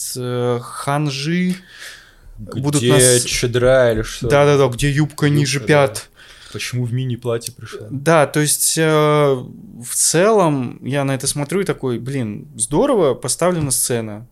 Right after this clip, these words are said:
Speaker 1: Э, есть юмор адекватный, то есть когда она начинает, извините, тверк перед ним танцевать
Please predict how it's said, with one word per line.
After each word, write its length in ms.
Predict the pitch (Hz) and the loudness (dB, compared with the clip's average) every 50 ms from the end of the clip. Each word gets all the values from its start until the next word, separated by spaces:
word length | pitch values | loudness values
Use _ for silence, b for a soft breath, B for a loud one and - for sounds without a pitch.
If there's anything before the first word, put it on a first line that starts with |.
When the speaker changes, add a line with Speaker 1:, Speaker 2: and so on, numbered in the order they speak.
| _ _ _ - | _ _ _ -12
Speaker 1:
Э, 300 | - - 131 131 127 127 | -8 -6 -2 -2 0 -2
есть 360 | 123 120 127 170 190 - - - | -2 -2 -2 -2 -2 -2 -4 -4
юмор 500 | 160 196 262 277 262 202 143 131 - - | -2 -2 0 2 2 0 0 -2 -8 -10
адекватный, 560 | - 131 135 127 - 143 139 131 127 - 123 117 | -8 -8 -8 -6 -2 0 0 0 0 -2 -8 -6
то 60 | 139 | -6
есть 100 | 131 - | -8 -10
когда 260 | - - 131 131 143 | -10 -14 -4 -2 0
она 100 | 143 139 135 | 0 0 -2
начинает, 500 | 135 135 131 - - 143 139 135 135 135 | -4 -4 -4 -2 -2 -2 -2 -2 -4 -6
извините, 360 | 123 123 139 143 135 127 135 | -4 -4 -2 -2 -2 -4 -6
тверк 440 | - _ 151 165 220 269 - - _ | -6 _ 0 2 2 2 0 -6 _
перед 280 | _ - 147 143 135 | _ -6 -6 -4 -4
ним 140 | 135 143 135 | -4 -4 -4
танцевать 580 | 131 - 135 131 - - 151 139 139 127 123 | -4 -4 -4 -2 -2 0 2 4 4 4 2